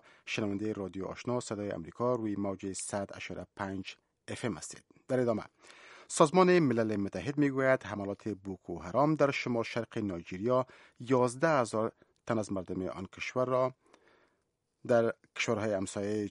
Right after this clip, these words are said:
چاد مجبور به بیجا شده کرده است. از زمانی که گروه بوکو حرام شهر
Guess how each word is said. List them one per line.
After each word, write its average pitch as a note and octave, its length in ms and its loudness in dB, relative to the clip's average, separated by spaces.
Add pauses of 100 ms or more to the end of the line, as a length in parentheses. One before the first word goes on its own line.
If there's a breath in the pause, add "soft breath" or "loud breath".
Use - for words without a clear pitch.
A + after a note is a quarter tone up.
چاد B2 320 -2
مجبور G#2+ 320 -4
به G#2 240 2 (200)
بیجا A2 260 2
شده A2+ 300 0 (460)
کرده C3+ 160 -12
است. - 240 -14 (120)
از A#2+ 120 -4
زمانی A#2+ 220 2
که A#2+ 120 -4
گروه G#2 320 -4
بوکو F#2 360 -8
حرام A#2+ 380 2
شهر A#2 480 0